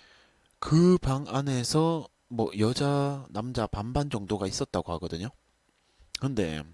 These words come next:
조사를 해봤더니 여자 두 명만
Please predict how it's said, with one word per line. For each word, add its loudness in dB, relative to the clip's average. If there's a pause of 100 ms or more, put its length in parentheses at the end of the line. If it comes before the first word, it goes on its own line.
(540)
조사를 -2
해봤더니 -4 (800)
여자 4
두 0
명만 -2